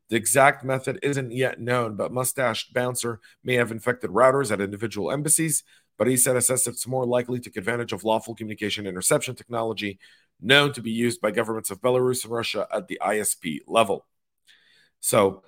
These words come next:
five years ago, he said, described the espionage campaign in which the Russian A P T Turla sowed its data stealing malware inside a Trojanized Adobe Flash installer. Since nineteen ninety-five, the Russian government has been able to spy on internet and phone networks through its system of,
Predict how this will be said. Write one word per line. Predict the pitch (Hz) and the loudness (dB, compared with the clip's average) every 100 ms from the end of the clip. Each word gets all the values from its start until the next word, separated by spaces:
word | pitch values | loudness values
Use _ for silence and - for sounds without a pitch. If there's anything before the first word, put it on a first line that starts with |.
| _ | _
five | - 123 120 | 4 6 6
years | 127 123 | 2 0
ago, | 127 123 | 0 2
he | 123 | 2
said, | 131 104 | 0 -2
described | 101 - 147 123 | -4 2 2 4
the | |
espionage | 127 - 131 120 117 | 0 -2 -2 -2 -4
campaign | 123 107 127 123 | -6 -6 -4 -4
in | 113 | -4
which | 117 110 - - _ | -6 -6 -10 -16 _
the | 117 120 | 0 2
Russian | 120 131 135 | 2 0 -2
A | 127 | -6
P | 123 | -6
T | 110 123 | -8 -8
Turla | 123 139 135 120 | -4 0 0 0
sowed | - 147 143 | -2 0 0
its | 117 117 - | -2 -4 -2
data | 135 127 | 0 -2
stealing | 123 131 117 | -2 -4 -2
malware | 123 123 120 | -2 0 -2
inside | 101 117 | -2 -2
a | 104 | -2
Trojanized | - 127 120 120 104 | -4 -4 -4 -6 -4
Adobe | 107 113 | -4 -4
Flash | 101 143 160 147 | -2 4 4 4
installer. | 131 - 113 104 110 110 - - - - | -4 -6 -2 -2 -2 -6 -12 -20 -20 -14
Since | - 113 - | -10 -6 0
nineteen | 131 123 131 | 0 0 -4
ninety-five, | 127 123 110 127 127 110 | -2 -4 0 2 4 2
the | |
Russian | 117 120 113 | 0 -2 -2
government | 107 113 117 | -4 -4 -4
has | 117 | -6
been | 101 | -6
able | 117 104 | -6 -6
to | 95 | -4
spy | - - 135 131 | -4 0 2 2
on | 127 107 98 | 2 -2 -2
internet | 143 151 151 | -2 0 -2
and | 123 101 | -4 -4
phone | 147 143 139 - - - - | 0 0 -2 -8 -20 -20 -6
networks | 139 127 131 127 | -2 0 0 -2
through | 147 135 | 0 0
its | 127 | 0
system | 156 156 147 135 | 0 0 0 -2
of, | 120 | -4